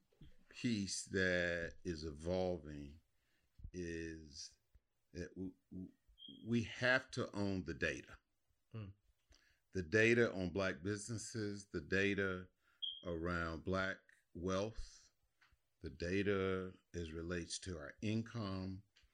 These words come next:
Speaker 1: data around our consumer purchasing, data on what industry are our businesses in, okay?
Speaker 2: Hmm.
Speaker 1: That data's there. So we're gonna, we're gonna go out, we're gonna use data scientists,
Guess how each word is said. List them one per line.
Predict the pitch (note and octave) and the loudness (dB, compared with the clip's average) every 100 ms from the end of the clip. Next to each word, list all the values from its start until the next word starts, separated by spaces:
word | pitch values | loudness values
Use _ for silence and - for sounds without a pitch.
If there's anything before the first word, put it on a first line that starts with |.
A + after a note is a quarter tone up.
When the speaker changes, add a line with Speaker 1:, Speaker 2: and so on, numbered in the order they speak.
| _ _ - F#2 | _ _ -20 -2
Speaker 1:
data | G#2+ G#2 G2+ G2 F2+ | 2 4 4 2 0
around | E2+ E2+ F2 E2+ E2 | -2 0 0 0 -4
our | D#2+ D#2 | -10 -12
consumer | E2 - - F#2 D#2 - | -8 -6 -2 -2 -2 -8
purchasing, | - A2 - A2 - A2 G2+ G2+ - _ - _ _ - | -8 -6 -6 -10 -8 -6 -8 -10 -16 _ -20 _ _ -2
data | G2+ G2+ G#2 G2 F#2+ | 4 6 6 4 0
on | F#2+ F#2 F2 F2 F2+ | 2 2 2 -2 -4
what | G2 G2+ - | -2 -2 0
industry | G#2 G2 G2 - G#2 F#2+ - | 0 0 -4 0 2 2 0
are | F2 E2 | -2 -2
our | D#2+ | -2
businesses | G2 F#2 - F2 - E2 D#2+ | 0 0 -2 -6 -6 -8 -2
in, | F2+ F2 - _ _ F#2 | -2 -4 -14 _ _ -4
okay? | A2+ E3+ - _ _ - | -4 -4 -14 _ _ -8
Speaker 2:
Hmm. | G#2 | -2
Speaker 1:
That | G2+ | 4
data's | A2 B2 A2 E2+ D2 | 6 6 6 0 2
there. | G#2+ F#2 - - - _ - _ _ | 2 2 -2 -16 -20 _ -20 _ _
So | - A2 | -2 0
we're | F#2+ F#2+ | 2 0
gonna, | G#2+ A#2+ F#2+ - _ - | 2 2 2 -4 _ -6
we're | F2+ | 0
gonna | A2+ G#2+ F#2 D2+ _ F2+ F#2+ | 2 4 2 -4 _ -18 0
go | A2+ A#2 | 4 6
out, | A#2 G#2+ F#2+ F#2 F#2 | 6 6 4 0 -4
we're | G2 F2 | -4 0
gonna | F#2 | 2
use | F#2 F#2 D#2+ | 2 0 2
data | G2+ G2+ | 4 6
scientists, | A2+ - G#2+ G2 E2+ - F2 F2+ - | 2 2 2 2 -2 -6 -12 -12 -14